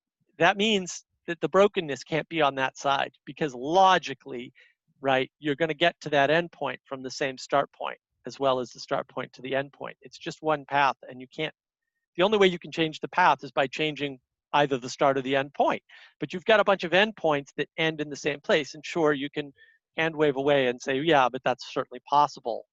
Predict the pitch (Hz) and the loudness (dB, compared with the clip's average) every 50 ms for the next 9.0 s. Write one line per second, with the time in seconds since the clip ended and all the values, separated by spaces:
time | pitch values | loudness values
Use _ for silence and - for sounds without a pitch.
0 | _ _ _ _ _ _ _ _ - 143 139 135 127 127 131 123 120 - 143 143 | _ _ _ _ _ _ _ _ -6 -6 -6 -6 -6 -4 -4 -6 -6 -10 -14 -2
1 | - 233 226 - - - 127 127 143 147 147 147 147 _ - - 196 175 147 147 | 0 0 0 0 -2 -6 -8 -6 -6 -8 -10 -12 -16 _ -2 0 2 2 2 4
2 | 185 226 190 - 156 - - - 147 139 151 - _ _ - 160 175 147 135 147 | 4 4 4 4 2 -2 -4 -4 -4 -2 -2 -4 _ _ -4 -4 -4 -4 -4 -6
3 | 180 - - - - - _ _ _ - 202 185 143 160 226 - - - _ _ | -8 -10 -16 -20 -20 -20 _ _ _ 4 4 6 6 4 2 0 -6 -18 _ _
4 | _ _ _ _ _ _ _ _ - 160 147 143 147 - - 151 143 - 151 143 | _ _ _ _ _ _ _ _ -2 0 2 2 0 -2 -6 -10 -8 -8 -4 2
5 | 160 185 202 202 165 156 143 - - 180 196 233 233 - 151 139 139 - - 131 | 4 2 2 2 0 -4 -4 0 2 4 4 4 4 0 -4 -6 -6 -6 -8 -12
6 | 143 139 147 151 151 135 - 147 139 - 147 147 143 135 131 135 127 - - 170 | -8 -4 -2 -2 -2 0 -2 -4 -2 0 0 0 0 -2 -4 -8 -10 -4 0 2
7 | 180 196 190 160 135 123 - - 131 - - 156 156 156 - 165 151 - - - | 4 4 4 2 0 -4 -10 -14 -16 -10 -8 -4 -4 0 0 0 0 0 -6 -4
8 | - 175 - 151 - - 147 135 143 160 185 196 _ _ 143 139 139 156 165 | -4 -2 -2 -2 -6 -4 -4 -4 -4 -4 -8 -14 _ _ -2 0 0 0 0